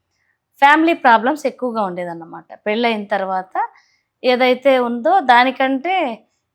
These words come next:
బాగా ఎక్కువగా ఉన్నదన్నమాట. ఆ టైంలో ఏమైందంటే, యా, వాటిని తట్టుకోలేక,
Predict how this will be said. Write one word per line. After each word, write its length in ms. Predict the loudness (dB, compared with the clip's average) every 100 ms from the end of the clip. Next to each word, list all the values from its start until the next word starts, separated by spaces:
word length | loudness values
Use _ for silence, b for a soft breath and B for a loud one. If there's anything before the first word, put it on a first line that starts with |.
| -2
బాగా 340 | 6 6 6
ఎక్కువగా 520 | 4 2 -2 0 2
ఉన్నదన్నమాట. 560 | 0 -2 -6 -8 -10 -16 -20 _ b b b -4
ఆ 60 | 0
టైంలో 340 | 2 4 2
ఏమైందంటే, 640 | 2 0 0 -2 -4 -8 -8 b b _ 0
యా, 160 | 2
వాటిని 380 | 4 2 2 -2
తట్టుకోలేక, 920 | -2 -2 -2 0 0 -2 -2 -2 -4